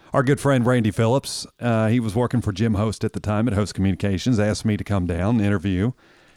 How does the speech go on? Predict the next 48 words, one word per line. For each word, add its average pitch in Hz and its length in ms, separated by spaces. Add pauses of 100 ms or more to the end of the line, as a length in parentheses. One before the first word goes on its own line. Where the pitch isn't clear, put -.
(140)
And 101 280
the 101 40
next 104 200
thing 107 200
I 98 120
know, 95 260
I'm 98 140
working 98 300
at 95 160
the 95 200
Host 95 300
Broadcast 113 520
Center, 110 240
and 101 220
Jim 117 160
Host 127 280
comes 123 280
down, 117 380 (520)
and 101 120
he's 98 180
got 123 220
a 113 60
tour 127 380
of 107 80
all 123 180
these 120 200
suits, 135 480
and 107 140
there's 113 160
probably 123 260
about 110 240
twenty 123 280
people, 123 380
and 110 100
I'm 120 120
just - 180
a 110 60
little 120 240
old 113 160
sophomore. 120 560
I 101 60
have 101 160
no 110 260
business 120 500
being 127 300
in 123 120
there 123 160
whatsoever. 113 920